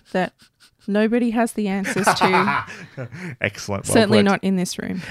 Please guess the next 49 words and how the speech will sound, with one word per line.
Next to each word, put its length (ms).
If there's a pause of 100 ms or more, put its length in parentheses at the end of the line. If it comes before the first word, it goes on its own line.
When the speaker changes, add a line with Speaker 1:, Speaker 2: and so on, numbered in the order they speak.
Speaker 2:
Was 120
there 140
anything 360
else 220
about 240
the 60
Celeste 440
and 80
Perry 200
stuff 220
you 60
wanted 140
to 40
talk 140
about? 160
I 20
think 100
we've 100
covered 240
it 60
pretty 200
well. 320
Speaker 1:
Oh, 320
man, 220
I 100
could 120
talk 160
about 220
it 100
forever. 540
Speaker 2:
Seriously, 320
though, 180
it 160
is, 240
like, 500 (120)
it's 320 (240)
that 240
good. 300 (520)
Speaker 1:
You 120
know 120
that 240
scene? 420 (360)
Oh, 180
you 140
know 140
what? 340 (200)
Speaker 2:
Mm. 60
Speaker 1:
When, 320 (120)
um, 420